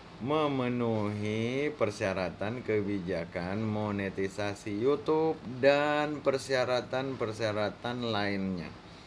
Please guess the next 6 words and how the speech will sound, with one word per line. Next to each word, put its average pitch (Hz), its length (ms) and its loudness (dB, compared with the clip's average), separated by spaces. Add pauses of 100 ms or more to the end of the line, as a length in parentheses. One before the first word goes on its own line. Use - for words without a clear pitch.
(460)
Intinya, 117 720 0
harus 120 320 0
sesuai 120 640 2
dengan 127 800 0
kebijakan 98 640 0
monetisasi, 95 1120 -2